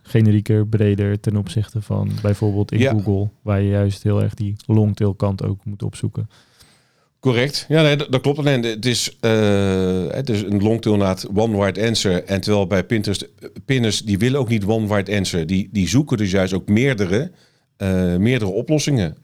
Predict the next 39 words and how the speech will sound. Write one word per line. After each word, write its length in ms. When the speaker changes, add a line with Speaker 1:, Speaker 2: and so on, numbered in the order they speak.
Speaker 1:
Ja. 200
Speaker 2:
Ehm, 420
en 120
dit 160
is 140
inderdaad, 240
eh, 60
nou, 160
dit 140
is 100
de 100
een 160
van, 240
ja, 160
ik, 260
eh, 400
om 180
het, 100
zeg 160
maar, 100
naar 100
het 100
plat 180
te 80
slaan. 400
Ja, 120
je 180
kan 180
niet 160
in 140
Google, 540
eh, 100
omdat 220
je 60
niet 140
weet 140
dat 100
het 100
bestaat, 520